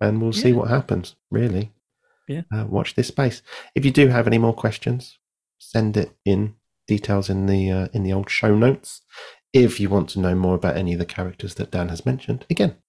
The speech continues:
Speaker 1: details in the show notes. If you would like to contact Dan and ask him lots and lots of questions,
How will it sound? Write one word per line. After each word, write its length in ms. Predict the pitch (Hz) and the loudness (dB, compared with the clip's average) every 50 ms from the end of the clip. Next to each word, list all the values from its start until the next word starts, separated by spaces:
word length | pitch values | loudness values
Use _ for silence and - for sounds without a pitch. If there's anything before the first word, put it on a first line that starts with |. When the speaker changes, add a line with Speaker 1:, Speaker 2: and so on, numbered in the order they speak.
| _ _ _ | _ _ _
Speaker 1:
details 340 | - 180 170 - 139 127 120 | -2 0 0 2 2 0 2
in 120 | 127 127 127 | 2 0 0
the 80 | 127 | 0
show 160 | 127 - 147 | -2 -2 -2
notes. 340 | 135 104 85 82 - - - _ _ _ _ _ _ - - - - - _ _ | -2 -2 -4 -8 -12 -16 -20 _ _ _ _ _ _ -18 -18 -18 -20 -20 _ _
If 100 | 190 185 | 2 4
you 80 | 202 185 | 6 6
would 80 | 175 175 | 6 4
like 140 | 175 165 | 2 2
to 60 | - - | 2 2
contact 420 | - 165 160 - 160 160 - - | 2 4 4 2 0 -2 -2 0
Dan 300 | 165 165 151 104 87 87 - _ _ _ - | 2 2 2 2 -2 -4 -8 _ _ _ 0
and 380 | 110 104 104 104 101 101 104 - - - _ - | 2 2 2 0 -2 -4 -6 -12 -20 -12 _ -4
ask 220 | 117 113 - - - | -2 -2 0 0 2
him 180 | 143 135 98 85 | 2 4 4 2
lots 200 | 85 - - 95 | 0 -2 -2 -2
and 100 | 92 87 | -2 0
lots 180 | 85 - - | -2 -2 -4
of 80 | - - | -8 -6
questions, 520 | - 87 82 - - - 85 82 - - | -4 -6 -6 -4 -6 -6 -6 -6 -8 -10